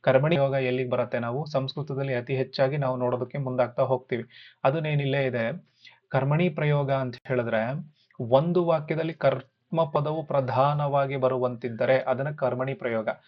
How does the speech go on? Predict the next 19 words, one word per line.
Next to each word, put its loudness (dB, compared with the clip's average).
ಮೊದಲನೇದ್ರಲ್ಲಿ 0
ಕರ್ತೃ 2
ಪ್ರಧಾನ, 2
ಎರಡನೇದ್ರಲ್ಲಿ 4
ಕರ್ಮ 0
ಪ್ರಧಾನ. -2
ಕರ್ಮ 0
ಏನು? 0
ಕರ್ತೃಪದವು 4
ತೃತೀಯ -2
ವಿಭಕ್ತಿ -2
ಪ್ರತ್ಯಯವನ್ನ, 0
ಕರ್ಮ -2
ಪದವು -4
ಪ್ರಥಮ -4
ವಿಭಕ್ತಿ -4
ಪ್ರತ್ಯಯನ -6
ಹೊಂದಿರುತ್ತೆ. -6
ಎಕ್ಸಾಂಪಲ್, -4